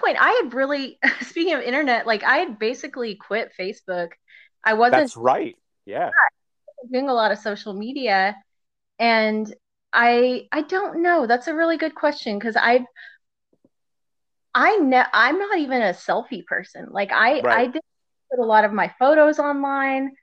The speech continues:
Speaker 1: I'm not that person who I ever felt like, <sighs> I didn't, and that's fine for other people. That's totally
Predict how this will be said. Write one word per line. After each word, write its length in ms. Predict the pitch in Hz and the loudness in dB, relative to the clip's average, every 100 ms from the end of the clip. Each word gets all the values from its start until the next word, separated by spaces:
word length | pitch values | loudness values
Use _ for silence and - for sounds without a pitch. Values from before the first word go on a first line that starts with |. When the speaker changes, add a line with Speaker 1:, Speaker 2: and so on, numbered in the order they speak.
| - _ - | -20 _ 0
Speaker 1:
I'm 220 | 240 254 | 2 2
not 220 | 262 262 262 | 2 2 4
that 200 | 226 - | 2 2
person 360 | - 240 254 233 | -2 -4 -4 -8
who 160 | 226 208 | -2 2
I 160 | 202 | 4
ever 240 | 208 208 202 | 4 0 -4
felt 180 | 214 - | -4 -2
like, 260 | 180 175 - - | -2 -4 -8 -16
<sighs> 1200 | - - - - - _ _ _ _ _ _ _ 247 | -12 -10 -12 -14 -18 _ _ _ _ _ _ _ -2
I 80 | |
didn't, 360 | 233 302 285 247 - _ _ _ - | 2 2 2 -2 -10 _ _ _ 0
and 160 | 359 370 | 2 4
that's 220 | 440 - | 0 0
fine 260 | 349 440 | 0 0
for 140 | - 262 | 2 2
other 140 | 254 | 2
people. 260 | 254 294 269 | -2 -4 2
That's 240 | 240 247 - | 2 0 -6
totally 480 | 370 415 240 196 | -4 -2 -2 -6